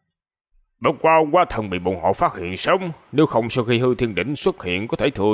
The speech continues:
dịp bọn họ dây dưa kiềm chế lẫn nhau, chúng ta lại âm thầm ra tay bất ngờ, rất có thể sẽ đoạt được bảo vật này về tay."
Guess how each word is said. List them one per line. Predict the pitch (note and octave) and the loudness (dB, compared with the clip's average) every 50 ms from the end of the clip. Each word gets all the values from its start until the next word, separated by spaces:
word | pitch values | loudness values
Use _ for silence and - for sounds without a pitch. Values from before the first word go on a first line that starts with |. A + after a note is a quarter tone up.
| G#2 F#2+ | 0 -2
dịp | G#2 - - | -4 -6 -2
bọn | F2 F2+ A#2 A2+ | -2 -2 -2 0
họ | - - G2+ A#2 A#2+ B2 A#2 | 0 2 2 4 2 2 2
dây | A#2 A#2 A2+ G2 | 0 -2 -2 0
dưa | A2 A2 G2 F#2 - - | 0 -2 -2 -2 -4 -6
kiềm | F#2 E2 D2+ - _ | -6 -6 -6 -6 _
chế | - C3 | -2 0
lẫn | C#3+ B2 G2+ A2+ A2+ | 0 0 0 -2 -2
nhau, | G2+ G#2 G#2+ F#2+ - - _ _ _ _ _ _ _ | -2 -2 -2 -4 -8 -14 _ _ _ _ _ _ _
chúng | - D3+ A#2 | -2 -2 0
ta | - F#2+ F2+ F2 E2+ E2+ | 0 -2 -2 -2 -2 -2
lại | F#2 F2 | -2 -2
âm | A#2 B2+ G#2+ | -2 -2 -4
thầm | - - E2 D#2+ - | -8 -12 -14 -8 -4
ra | F#2+ G#2+ | -4 -2
tay | A2+ G#2 G#2+ | -2 -2 -2
bất | - F#3+ - - | -4 -4 -4 -4
ngờ, | G2+ F2+ E2+ - - - _ _ _ - - | -4 -4 -4 -4 -6 -12 _ _ _ 0 0
rất | - - | 0 0
có | - - | 0 -2
thể | - G2 B2+ | -2 -2 -2
sẽ | B2+ - B2 | -2 -2 -4
đoạt | F#2 F#2 F#2+ G2 - - | 0 0 0 0 0 -2
được | G#2 G2+ F#2 _ | -6 -6 -6 _
bảo | - F2+ A#2 D3 C#3+ A2+ | -2 0 0 0 0 -2
vật | F2 F2 F2 F2+ | -4 -6 -6 -6
này | F2 E2 D#2+ D2+ | -8 -8 -8 -8
về | D#2 D#2 | -10 -6
tay." | D#2 - G#2 A2+ | -4 -2 -4 -4